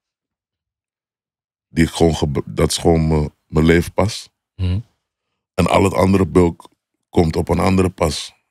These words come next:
Speaker 1: zeg maar. En van die andere pas worden gewoon mijn dingen betaald die betaald moeten worden. Maar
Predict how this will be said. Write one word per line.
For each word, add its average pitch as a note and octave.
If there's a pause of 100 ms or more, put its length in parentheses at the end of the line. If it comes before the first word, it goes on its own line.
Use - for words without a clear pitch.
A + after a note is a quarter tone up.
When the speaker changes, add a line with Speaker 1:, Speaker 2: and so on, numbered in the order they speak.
(160)
Speaker 1:
zeg D2
maar. C#2+ (340)
En D2
van D#2+
die D#2+
andere F#2
pas F2
worden D#2+
gewoon D#2+
mijn D#2
dingen E2
betaald D#2
die D2
betaald E2
moeten -
worden. E2 (680)
Maar E2